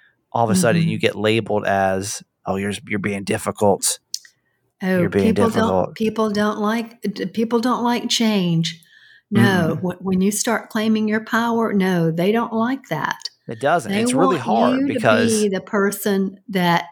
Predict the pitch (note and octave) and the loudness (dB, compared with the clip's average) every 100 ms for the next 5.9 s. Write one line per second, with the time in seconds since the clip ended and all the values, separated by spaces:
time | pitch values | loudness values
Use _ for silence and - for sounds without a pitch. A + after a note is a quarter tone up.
0 | G3 D#3+ D#3+ A#3 D4 G3+ D#3 E3 D#3+ - | -8 -6 -4 -2 -2 -4 -6 -6 -2 0
1 | - - D3 - - - - - _ - | 0 0 -4 -6 -6 -10 -16 -18 _ -12
2 | - G#2+ A#2 A#2+ F#2+ - - - A#2+ A2 | -10 -2 0 0 -2 -10 -10 -4 0 2
3 | F#3 C#3 E3 F3 D#3+ D#3+ E3 D#3+ D#3 C#3+ | 4 4 4 2 2 2 0 -2 -2 -4
4 | D3 D3 D3 C#3+ - A2+ A#2 G2 F3+ F3+ | -4 0 0 0 -2 0 2 0 0 2
5 | F#3 F#3 E3+ D#3 C#3 C3 C3 C3 | 4 2 2 0 2 2 2 0